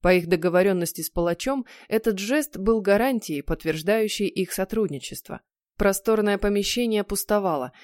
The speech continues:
стены покрыты грязью и ржавчиной. Сразу у входа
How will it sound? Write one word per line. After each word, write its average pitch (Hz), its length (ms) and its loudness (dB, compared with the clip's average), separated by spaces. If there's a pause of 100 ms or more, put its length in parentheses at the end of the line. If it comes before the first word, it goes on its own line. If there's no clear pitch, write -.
(140)
стены 262 400 0
покрыты 175 460 -2
грязью 190 580 0
и - 200 0
ржавчиной. 180 800 -4
Сразу 190 440 2
у 165 40 -2
входа 254 480 -2